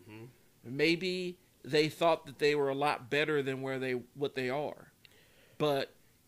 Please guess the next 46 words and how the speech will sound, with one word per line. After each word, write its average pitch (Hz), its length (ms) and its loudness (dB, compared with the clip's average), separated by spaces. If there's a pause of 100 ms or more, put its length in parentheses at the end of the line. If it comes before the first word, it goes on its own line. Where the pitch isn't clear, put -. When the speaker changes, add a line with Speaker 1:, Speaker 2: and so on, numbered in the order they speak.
(880)
Speaker 2:
I 147 120 2
think - 340 -2
that's 156 320 2
the, 147 320 0
that 147 200 2
was 151 200 0
the, 143 260 2 (300)
that 160 180 4
was 170 120 0
the 156 80 -4
thing 151 320 -2
that 135 220 -8
tipped - 320 -6
it, 131 260 -4 (1120)
you 156 140 2
know, 127 180 -6
tipped 180 240 -2
it 151 80 2
in 135 60 -4
the 131 80 -6
net 147 220 -2
for 127 100 -6
this 120 160 -6
kid 127 260 -2 (360)
and 139 140 -2
got 151 200 2
them 147 160 0
to 135 60 -2
really 147 280 2
start 139 300 2
thinking 143 260 -2
about, 131 260 -2
"Okay, 175 640 4 (1120)
uh, 131 440 4 (520)
I'm 185 100 6
about 190 160 4
to 160 60 -8
be 151 100 0
cut 147 200 4
off 135 400 -2 (800)
from 143 300 0
the 131 80 -6
thing 151 240 4
that 139 120 0
I 139 120 2
love, 139 520 -2